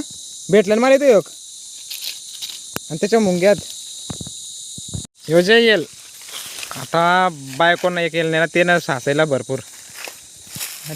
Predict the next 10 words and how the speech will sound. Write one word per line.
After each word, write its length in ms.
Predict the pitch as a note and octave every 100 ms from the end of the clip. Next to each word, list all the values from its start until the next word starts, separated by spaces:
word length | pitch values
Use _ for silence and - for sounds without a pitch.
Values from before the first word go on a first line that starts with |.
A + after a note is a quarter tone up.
| -
ते 60 | E3
हे 460 | D3+ E3+ A3+ B3
काड्या 380 | A#3+ A3+ G3+ G3+
मोठ्यातच 460 | G3+ G3 F#3+ D#3+ D#3
भेटतं 380 | E3+ - C3+ C#3+
ना. 140 | D#3 - - - - - - - - - - - - -
सविता, 240 | C4 D4
भेटलं 320 | C4+ A3 B3+
का 60 | C#4+
तुला? 340 | E4+ F4+ C#4